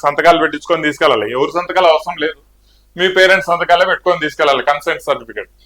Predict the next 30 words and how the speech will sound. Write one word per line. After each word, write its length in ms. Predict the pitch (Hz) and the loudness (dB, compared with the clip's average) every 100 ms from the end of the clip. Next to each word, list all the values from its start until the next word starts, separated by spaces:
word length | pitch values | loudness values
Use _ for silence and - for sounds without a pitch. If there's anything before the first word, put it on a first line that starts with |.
| _ _ - | _ _ -10
దీనికి 180 | 151 165 | -6 -2
సంబంధించి 380 | 160 185 185 147 | 0 0 0 0
ఎయిటీన్ 300 | 170 190 196 196 | 0 0 -4 -4
ఇయర్స్ 220 | 202 196 143 120 | -4 -4 -8 -2
బిలో 200 | 175 196 185 | 4 6 4
ఉంటే, 240 | 165 160 120 - _ _ _ - | 2 0 0 -6 _ _ _ -8
ది-, 180 | 123 143 131 | -2 -2 0
ఈ 20 | |
యొక్క 180 | 135 139 139 | 2 2 2
Telegram 360 | 151 170 185 190 | 2 2 4 4
లో 40 | 190 170 | 6 4
ఇది 100 | 151 | 2
షేర్ 220 | - 160 175 | 2 4 4
చేస్తాను, 300 | 170 160 175 - | 2 0 -4 -6
తీసుకొని 340 | 190 175 185 139 113 | -8 -4 -2 -2 2
ఎవరైనా 340 | 127 147 156 143 127 123 123 127 | 2 2 0 -2 -2 -6 -6 -6
ఎయిటీన్ 240 | 135 151 | -6 -6
ఇయర్స్ 160 | 156 - 123 | -6 -8 -4
బిలో 160 | 135 131 | 0 0
ఉంటే. 160 | 113 98 - _ _ - | -2 -10 -14 _ _ -2
ఇదండి, 320 | 160 196 190 190 - _ _ _ - | 2 2 4 0 -2 _ _ _ 2
ఆ, 40 | 131 123 123 | 4 4 2
మీకు 140 | 147 156 135 | 2 4 6
ర్యాలీకి 340 | 147 196 190 | 6 6 4
వెళ్ళాల్సిన 420 | 180 180 175 175 165 131 | 4 4 2 0 -2 2
మార్గము 440 | 143 156 180 165 170 - _ _ - 139 | 2 2 0 0 -2 -4 _ _ -6 -2
and 120 | 160 139 | 2 4
ర్యాలీకి 420 | 139 160 175 170 165 156 156 | 6 6 4 2 2 2 0
తీసుకెళ్లాల్సిన 580 | 147 170 156 196 147 127 123 | -2 2 4 2 -2 0 4
డాక్యుమెంట్స్. 520 | 147 160 151 143 151 | 4 2 -2 -2 0